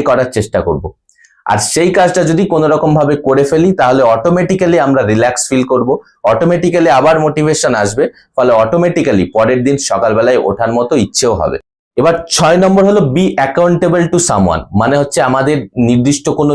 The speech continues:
যদি বন্ধু থাকে অথবা পরিবারের মধ্যে যারা আছে, তাদের সঙ্গে ডেইলি অনেকটা টাইম মোবাইলে স্পেন্ড না করে তাদের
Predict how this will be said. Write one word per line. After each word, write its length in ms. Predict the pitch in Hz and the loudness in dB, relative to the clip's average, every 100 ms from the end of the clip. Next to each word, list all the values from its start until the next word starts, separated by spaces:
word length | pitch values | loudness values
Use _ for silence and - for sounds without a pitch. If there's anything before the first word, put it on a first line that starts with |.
| 139 | 0
যদি 140 | 143 127 98 | 0 0 2
বন্ধু 260 | 123 139 135 | 2 2 2
থাকে 300 | 120 107 110 110 | 0 0 0 0
অথবা 220 | 107 120 117 - | 0 0 -2 0
পরিবারের 460 | 120 135 147 143 123 | 0 2 2 2 0
মধ্যে 240 | 101 95 87 78 _ _ _ - | 0 -2 -4 -8 _ _ _ -4
যারা 280 | 107 117 120 101 | 0 2 2 0
আছে, 140 | 101 | 0
তাদের 320 | 147 120 113 135 143 | -2 0 0 -2 -2
সঙ্গে 280 | 127 127 185 - _ _ - | 0 0 0 -2 _ _ 0
ডেইলি 520 | 98 135 143 131 117 196 - | 0 2 2 2 2 0 0
অনেকটা 420 | 120 156 - 165 - | 0 0 -2 -2 0
টাইম 180 | 127 143 131 | 0 2 2
মোবাইলে 380 | 120 139 170 175 | 2 2 4 2
স্পেন্ড 340 | 170 - 139 120 | 0 -2 0 2
না 100 | 110 | 0
করে 180 | 117 147 | 0 -2
তাদের 380 | 185 117 120 | 0 0 0